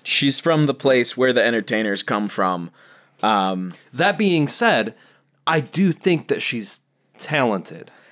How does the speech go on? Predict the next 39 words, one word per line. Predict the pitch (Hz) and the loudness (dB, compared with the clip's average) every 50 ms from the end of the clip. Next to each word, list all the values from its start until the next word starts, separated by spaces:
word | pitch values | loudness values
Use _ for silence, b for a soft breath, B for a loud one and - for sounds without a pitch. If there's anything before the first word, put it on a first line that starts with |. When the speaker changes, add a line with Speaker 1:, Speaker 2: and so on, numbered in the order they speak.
| b b - | b b -2
Speaker 1:
I | 123 170 | -2 -2
think, | 247 - - 185 127 - - - | 0 0 0 0 -2 -4 -6 -2
I, | 131 151 | -2 -2
I | 135 131 139 131 | 0 0 0 0
actually, | 226 165 135 139 - - 139 135 135 131 | 2 2 0 0 0 0 2 2 2 2
there's | 113 120 135 156 156 | 2 2 0 0 0
a | 127 110 | 0 0
song | - 135 156 175 170 | 2 4 4 4 4
in | 143 | 4
this | 143 156 147 | 2 2 2
album | 101 101 143 170 160 127 | 2 2 2 2 0 0
that | 110 117 | 0 2
I | 151 139 | 0 0
really, | 110 95 98 107 123 131 143 143 | 0 -2 -2 -2 0 2 2 0
truly | 143 - - - - 123 117 117 123 127 127 123 | 0 -2 -8 -8 -4 -2 0 2 2 2 2 2
enjoy. | 120 123 113 107 104 98 104 120 170 190 190 B B B B B | 0 -2 -2 -2 0 0 2 2 2 0 -2 B B B B B
Speaker 2:
Yeah. | 123 127 127 120 101 85 80 101 113 113 110 110 | -2 0 0 2 2 2 2 2 2 4 4 2
Speaker 1:
Um, | 110 104 101 95 - | 2 0 -4 -4 0
that | - 120 113 113 | 0 2 4 4
is | 113 113 107 113 | 4 2 2 0
an | 113 | 0
earworm | 113 110 113 117 113 117 113 110 | 0 2 2 2 2 0 -2 -2
for | - 117 | -4 -4
me, | 120 123 120 113 - - | -2 -2 -2 -4 -4 -2
and, | 107 110 113 113 107 | -2 0 0 -2 -4
like, | 110 107 117 110 107 - - _ _ _ _ - - | -2 0 0 0 0 -2 -6 _ _ _ _ -16 -6
doesn't | - 127 120 117 117 131 127 | -2 2 2 2 2 2 2
even | 127 131 117 127 120 113 | 2 2 2 0 -4 -4
play | - - 120 120 113 107 101 - | -2 0 2 2 4 4 2 0
as | - 101 101 95 | 0 0 0 0
strictly | - - - 120 110 - - 107 101 | 0 -2 0 0 -2 0 0 -4 -4
pop | - - - 147 156 - | -2 -2 -4 -4 -2 -2
music, | 113 110 104 101 92 - | -4 -4 -4 -4 -6 -6
which | 107 117 | -2 0
I | 117 | 0
think | 127 131 120 | 2 2 0
is | - | 0
super | - - 170 - 123 | 0 0 0 -2 -2
cool. | - - - 120 123 127 113 101 B | -6 -2 0 2 4 4 4 2 B